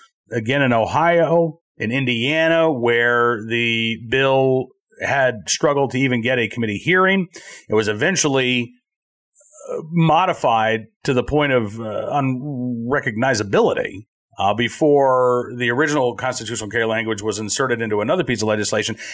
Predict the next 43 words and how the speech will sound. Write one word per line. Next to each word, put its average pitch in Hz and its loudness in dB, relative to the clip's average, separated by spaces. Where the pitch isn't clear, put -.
I 165 -2
mean, 175 2
there's 302 4
been 247 0
some, 143 0
some 151 0
issues. 135 0
It 208 2
has 160 0
not 220 -2
been 202 0
smooth 175 4
sailing 180 -2
in 135 -2
every 120 2
one 117 2
of 98 0
these 95 -2
states. - -8
But - -4
so 175 4
far, 98 2
again, 131 0
it's 113 -2
been 135 2
an 120 4
incredibly 127 0
successful 104 -2
year. 107 0
No 117 0
matter 123 2
how, 120 2
uh, 110 2
how 147 0
the 139 2
sausage 202 0
has 175 0
been 156 0
made, 143 0
uh, 127 2
the 135 2
Second 170 0
Amendment 143 0